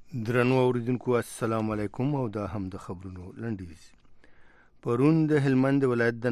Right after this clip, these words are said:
ناوې په ولسوالۍ کې د موټر بم په یوې چاودنه کې دیارلس تنه وژل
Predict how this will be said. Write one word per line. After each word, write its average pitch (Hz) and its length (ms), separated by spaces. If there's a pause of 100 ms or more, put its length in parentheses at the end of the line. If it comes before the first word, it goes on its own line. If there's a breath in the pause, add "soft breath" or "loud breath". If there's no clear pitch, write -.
ناوې 113 320
په 120 80
ولسوالۍ 107 500
کې 123 80
د 110 80 (100)
موټر 101 220 (100)
بم 107 180
په 98 180
یوې 98 240
چاودنه 95 440
کې 110 80 (120)
دیارلس 110 480
تنه 90 240
وژل 92 320